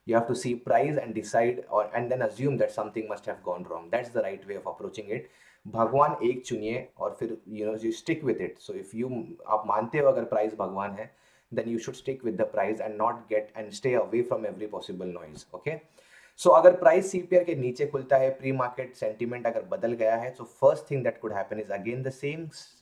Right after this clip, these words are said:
scenario। प्राइस सीपीआर के नीचे खुलेगा और एस वन pivot level के ऊपर खुलेगा, मतलब सीपीआर is still a magnet,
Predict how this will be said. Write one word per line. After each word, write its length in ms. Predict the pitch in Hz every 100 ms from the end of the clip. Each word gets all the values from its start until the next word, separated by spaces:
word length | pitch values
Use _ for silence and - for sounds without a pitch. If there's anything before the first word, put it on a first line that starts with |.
| _ -
scenario। 420 | 110 104 101 90 - _ - - - - _
प्राइस 400 | 139 135 175 190 -
सीपीआर 420 | 165 165 170 156
के 120 | 147
नीचे 460 | 117 117 131 151 170
खुलेगा 420 | 135 110 104 101 117 -
और 160 | 127 -
एस 160 | 131 -
वन 160 | 160 160
pivot 260 | 147 143 143
level 200 | 139 139 156
के 100 | 151 -
ऊपर 320 | 135 131 139
खुलेगा, 380 | - 98 92 87 - _ _ _ 110
मतलब 520 | 110 127 135 - -
सीपीआर 600 | - 131 127 147 147 143 - -
is 200 | 123 -
still 240 | 143 147 143
a 40 | 143 135
magnet, 360 | 131 135 135